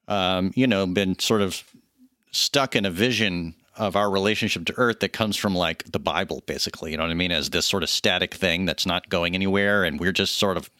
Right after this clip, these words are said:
in it, you know, which is, and really what we now realize to our horror and, uh, great calamity here is that, uh, we are totally responsible for shepherding it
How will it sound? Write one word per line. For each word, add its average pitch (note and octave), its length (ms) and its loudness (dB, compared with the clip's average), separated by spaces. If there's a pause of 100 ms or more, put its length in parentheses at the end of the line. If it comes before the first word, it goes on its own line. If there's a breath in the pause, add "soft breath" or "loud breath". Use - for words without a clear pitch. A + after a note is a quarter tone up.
in G2 180 0
it, A2+ 260 -2
you A#2+ 140 4
know, B2 120 2 (760 loud breath)
which G2+ 240 0
is, G2 260 0 (120)
and G#2 220 2
really B2 220 4
what G2+ 180 4
we F#2+ 240 0 (460)
now G2+ 440 4
realize F#2+ 640 4 (100)
to F#2+ 120 4
our F2 160 4
horror F#2 560 4
and, D#2+ 400 0 (260)
uh, D2 220 -6 (420)
great F#2+ 340 -2 (420)
calamity G2+ 540 2
here F#2 180 2
is F#2 140 0
that, F2+ 220 0
uh, F2 280 0 (360 loud breath)
we A2+ 220 4
are G2+ 120 2
totally A#2 380 2
responsible E2 640 -2
for G#2 380 -2
shepherding G2+ 560 2
it F2 220 -2